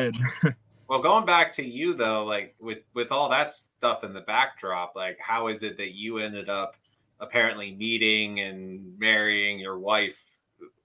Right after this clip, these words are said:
Speaker 2: over there? Um,
Speaker 1: Uh, so
Speaker 2: like,
Speaker 1: pre-,
Speaker 2: how did that
Speaker 1: yeah.
Speaker 2: happen?
Speaker 1: <laughs> So, uh, pretty much, like, uh, when we got over there, well, I'll, I'll say before I went over there, um, I was in M O S school, so I was at Fort Lee, Virginia,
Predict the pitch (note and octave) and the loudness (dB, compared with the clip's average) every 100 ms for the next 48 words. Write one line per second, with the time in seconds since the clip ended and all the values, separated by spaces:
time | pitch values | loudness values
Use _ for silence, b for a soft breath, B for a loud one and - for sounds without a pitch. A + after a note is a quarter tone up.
0 | _ G2+ G2+ F#2 D#2+ C#2+ G2+ - _ _ | _ -10 -8 -8 -10 -8 -10 -12 _ _
1 | _ - - - C#3+ D3 D#3+ F3 - A#3 | _ -20 -16 0 8 8 8 6 10 8
2 | - - D#3+ - - - - _ _ _ | 8 0 0 0 -12 -20 -20 _ _ _
3 | _ _ _ - D#3 F3+ D#3 F3 E3 - | _ _ _ 0 6 6 6 6 4 4
4 | D#3 - - G#3 G3 D#3+ E3+ - C3 A2+ | 0 0 4 6 8 10 10 8 0 0
5 | A#2 A2+ - _ _ - A#3+ C#4+ A3 G#3 | -2 -2 -6 _ _ -4 0 4 8 8
6 | F#3 E3+ D3+ C#3 C#3 C#3 D3+ D3+ F3 - | 8 2 2 2 0 2 4 6 4 2
7 | F3 G#3 E3 C#3+ F3 F3 D3 C3+ B2+ B2+ | -6 -6 -8 -8 -2 -2 -2 -6 -10 -10
8 | B2 A#2+ A#2 A2+ A2 - - C#3+ C3 C3 | -10 -12 -12 -12 -12 -12 -4 -2 -2 -8
9 | - C#3 C3+ C#3 B2+ - B2+ B2 B2+ C3 | -6 -6 -2 -2 -4 -8 -10 -6 4 4
10 | B2+ B2+ - C#3 C3+ C#3 B2+ B2 C3+ C#3 | 4 -4 -2 -4 -2 -4 -4 -6 -6 -6